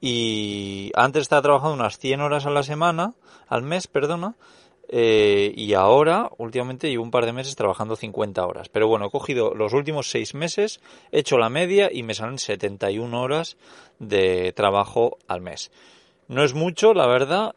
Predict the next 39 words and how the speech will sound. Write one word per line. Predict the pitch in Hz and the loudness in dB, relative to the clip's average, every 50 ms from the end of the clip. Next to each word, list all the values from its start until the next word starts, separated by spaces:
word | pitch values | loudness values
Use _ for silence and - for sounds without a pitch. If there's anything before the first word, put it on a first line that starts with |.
| _ - | _ -10
Eh, | 113 107 107 - - - - | -8 -8 -8 -8 -10 -10 -10
esto | 113 - - 117 | -8 -6 -4 -4
también | 113 113 117 117 | -4 -4 -4 -4
es | 113 110 107 | -4 0 2
gracias | 117 120 131 127 - - 98 92 92 | 2 4 2 2 0 -2 -6 -6 -6
a | 90 - | -10 -10
que, | - 98 95 | -10 -12 -14
pues, | - _ 95 - - | -14 _ -20 -20 -18
me | 92 92 95 98 | -16 -14 -14 -12
ayudan | 92 95 98 98 | -10 -8 -8 -8
diferentes | 101 98 - - 101 101 101 104 95 - | -8 -8 -6 -6 -6 -4 -6 -8 -6 -4
personas | - 107 - - 120 117 113 - | -6 -6 -4 -4 -4 -4 -6 -6
que | - - 95 | -8 -6 -4
ya | 95 | -4
han | 95 95 | -4 -2
pasado | 90 107 - - 101 98 | -2 -4 -2 -2 -4 -4
además | 95 95 98 98 92 | -4 -4 -6 -8 -8
muchas | 98 98 95 - - 104 - | -10 -14 -12 -10 -10 -10 -8
por, | _ - 95 95 95 95 95 98 - _ - - - - _ _ | _ -4 -2 0 0 -2 -2 -4 -8 _ -20 -20 -20 -20 _ _
por | - 110 104 | 0 0 0
este | 101 95 - 107 101 | 0 0 0 -2 0
podcast | - 101 98 - 110 101 95 | 0 -2 -2 -2 -2 -2 -2
de | 104 95 | -2 0
Cómo | - 107 101 101 98 | 2 0 0 0 -2
Traviajar | - 104 104 101 101 98 98 117 120 127 - | 0 0 2 2 0 0 2 2 2 2 2
para | _ - 104 98 95 92 - _ _ - - - - _ _ _ _ _ | _ -2 0 0 -2 -4 -6 _ _ -20 -20 -20 -20 _ _ _ _ _
decir | - - 92 107 98 - | -8 -6 -6 -6 -8 -4
cómo | - - 120 113 113 110 104 104 107 | 4 4 4 4 6 4 4 4 4
ellas, | 107 107 104 107 101 101 101 101 98 - - - - - - - | 4 6 6 6 8 8 6 6 4 0 -4 -6 -8 -8 -8 -8
eh, | 101 - - - - - - - - - - - - | -8 -10 -10 -10 -12 -12 -12 -12 -12 -14 -14 -12 -12
se | - - 107 | -6 -4 -2
ganan | 104 101 104 104 | -2 -2 0 2
la | 107 107 | 4 4
vida. | 117 151 170 196 226 247 - - - - - _ _ _ | 4 4 4 2 0 0 -4 -14 -20 -20 -20 _ _ _
Pero, | - 110 110 104 107 104 101 101 101 101 101 101 90 | 0 2 4 6 6 6 6 6 4 4 2 2 2
pero | - 113 120 | 2 4 4
bueno, | 127 127 113 110 | 4 2 0 -4
sí, | 107 110 107 104 - - _ - - | -6 -6 -6 -8 -8 -12 _ -16 -12
eh, | 113 107 107 | -10 -10 -10